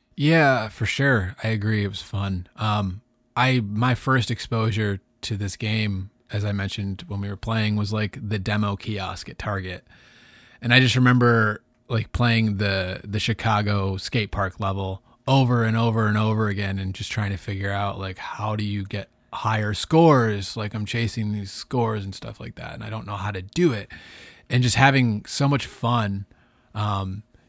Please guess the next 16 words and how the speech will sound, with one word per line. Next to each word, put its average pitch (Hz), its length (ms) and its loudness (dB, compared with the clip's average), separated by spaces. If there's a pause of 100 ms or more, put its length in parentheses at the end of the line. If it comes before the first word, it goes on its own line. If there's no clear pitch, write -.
(120)
doing 143 320 6
that, 107 300 -2
and 110 160 -2
then 110 500 0
eventually, 104 720 -4 (420)
like, 104 300 -14 (480)
looking 131 280 2
at, 110 260 0 (260)
I, 107 240 -6
I 117 120 0
brought 117 260 4
out, 107 320 2
uh, 98 320 -2
a 104 80 -8
Game 110 280 2
Pro 95 440 -4